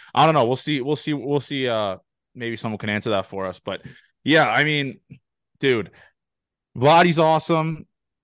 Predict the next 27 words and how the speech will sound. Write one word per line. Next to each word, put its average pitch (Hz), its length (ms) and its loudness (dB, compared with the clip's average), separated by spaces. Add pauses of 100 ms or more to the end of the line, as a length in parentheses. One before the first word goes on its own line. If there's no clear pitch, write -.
(120)
Trevor 156 280 0
Richards 139 360 2
was 123 160 -2 (440)
kinda 127 320 -6
good 107 180 -8
<laughs> 120 200 -14
on 98 140 -14
Friday 95 440 -6
too. 110 220 -4
One, 104 300 -4
one 104 160 -8
scoreless. 117 600 -4
He's, - 420 -12 (340)
I 104 80 -6
think 135 160 -6
he 170 100 -6
just 131 160 -8
only 104 240 -6
threw, 123 180 -8
like, 92 260 -6
eight 107 180 -8
pitches 101 340 -6
too. 98 200 -8
It 80 40 -12
was 87 100 -14
insane. 87 420 -8
But 98 200 -6